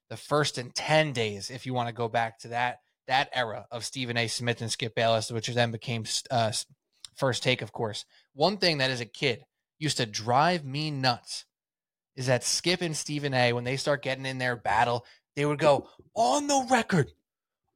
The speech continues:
on the record, I'ma say that LeBron is da-da, uh, that Russell Westbrook will never," and I'm like,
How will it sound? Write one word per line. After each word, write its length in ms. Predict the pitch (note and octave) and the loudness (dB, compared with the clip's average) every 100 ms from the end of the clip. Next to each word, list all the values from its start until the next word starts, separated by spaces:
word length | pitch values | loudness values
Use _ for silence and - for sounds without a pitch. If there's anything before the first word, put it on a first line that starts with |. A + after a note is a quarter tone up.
| _ - | _ 4
on 280 | C4 E4 E4+ | 6 6 4
the 160 | E4+ D4+ | -2 2
record, 320 | E4+ - B3 | 2 2 -2
I'ma 200 | C4 C4 | -2 -2
say 400 | - C4+ C4 F#3 - - | 2 2 2 -2 -12 2
that 140 | A3+ | 4
LeBron 540 | G#3+ G3+ F3 C4 C4 B3+ | 6 4 6 6 6 4
is 160 | A#3 | 0
da-da, 300 | F#3 C4 B3+ - _ _ _ _ _ _ - | 2 4 4 0 _ _ _ _ _ _ -2
uh, 160 | G#3+ | -2
that 240 | G#3 D#3+ B2+ | 2 0 4
Russell 280 | A3+ B3+ B3 | 2 2 4
Westbrook 400 | C#4 C4 B3+ A#3+ | 4 4 -2 0
will 120 | B3 | 0
never," 180 | C4 A#3+ - _ _ _ _ - | 0 0 -12 _ _ _ _ 0
and 80 | F3 | 4
I'm 80 | |
like, 260 | E3 D3 | 4 4